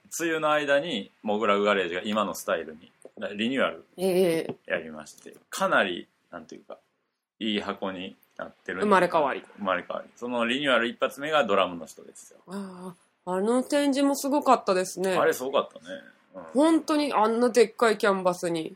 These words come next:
Speaker 1: そうそうそう。マジ、マジやったもんね。
Speaker 2: いや、あれ、あれ、私、一番、ひ-、響いた。
Speaker 1: ああ、マジで。ああ。
Speaker 2: かっこいい。
Speaker 1: うん。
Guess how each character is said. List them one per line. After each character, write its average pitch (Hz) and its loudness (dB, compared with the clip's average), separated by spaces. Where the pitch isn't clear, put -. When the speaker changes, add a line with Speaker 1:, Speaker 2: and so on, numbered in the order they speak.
Speaker 1:
そ - -8
う 87 -12
そ 87 -12
う 82 -14
そ 82 -18
う。 82 -14
マ 98 0
ジ、 110 -4
マ 120 2
ジ 117 -2
や 78 0
っ - -20
た - -18
も - -20
ん - -20
ね。 - -20
Speaker 2:
い 180 -10
や、 175 -6
あ 208 2
れ、 220 4
あ 190 -4
れ、 240 6
私、 220 -2
一 233 -2
番、 233 10
ひ-、 208 -4
響 196 0
い - -6
た。 - -2
Speaker 1:
あ 117 8
あ、 110 6
マ 110 4
ジ 90 -6
で。 92 -14
あ 85 -8
あ。 - -18
Speaker 2:
か 240 0
っ 233 -6
こ 262 10
い 233 4
い。 - -10
Speaker 1:
う 90 -14
ん。 78 -14